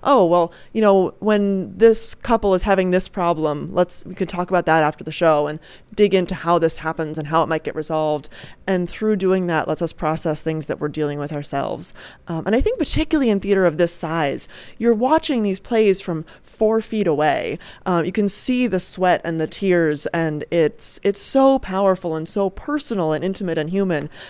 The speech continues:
It really sort of breaks down the defenses that we might feel when dealing with our own issues and lets us sort of experience the world through someone else's eyes, um, which I think is so immensely powerful as we're all trying so hard to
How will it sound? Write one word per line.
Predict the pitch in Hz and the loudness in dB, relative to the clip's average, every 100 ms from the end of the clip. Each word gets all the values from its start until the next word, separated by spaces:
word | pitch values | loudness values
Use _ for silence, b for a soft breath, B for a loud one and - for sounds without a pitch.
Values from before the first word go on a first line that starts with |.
| B | B
It | 190 165 | -2 2
really | 185 185 175 165 | 2 2 0 0
sort | 170 | -2
of | 151 | -4
breaks | - 165 165 - | 0 2 2 -2
down | - 160 | 0 2
the | 165 156 | 2 0
defenses | 143 - 160 170 160 147 | -4 -2 -2 -2 -6 -6
that | - | -4
we | 156 | -4
might | 156 147 | -4 -4
feel | - 170 151 | -2 2 2
when | 151 147 | 0 -2
dealing | 160 147 147 | -4 -2 -4
with | 151 | -2
our | 147 | 0
own | 156 196 | 2 2
issues | 277 - 294 302 - B B - | 0 0 0 -2 -4 B B -4
and | 185 | -2
lets | 170 170 - | 0 -2 0
us | 165 | -2
sort | 170 | -2
of | 147 | -8
experience | - - 180 165 160 | -10 -4 -2 0 -2
the | 160 | -4
world | 151 147 143 | -2 -2 -4
through | - 156 147 | -6 -8 -6
someone | 151 139 | -6 -6
else's | 139 - - | -8 -8 -8
eyes, | 139 135 135 - - B B - | -6 -4 -6 -8 -14 B B -12
um, | 160 151 147 165 | -10 -8 -8 -6
which | 180 | -4
I | 214 | -2
think | 226 208 | -2 -4
is | 196 | -4
so | - 208 | 0 0
immensely | 185 180 185 175 | 2 0 -2 -4
powerful | 160 156 151 147 - 135 | -4 -2 0 0 -2 -4
as | 131 143 | -4 -4
we're | 151 143 | -2 0
all | 147 151 147 - B B B | 2 2 0 -2 B B B
trying | - 214 190 196 190 | -4 2 4 4 0
so | - 190 175 170 | -2 0 2 0
hard | 175 170 170 165 160 B B B B B B _ - | 2 2 4 4 0 B B B B B B _ -10
to | - 190 180 170 160 151 | -2 2 4 2 2 -2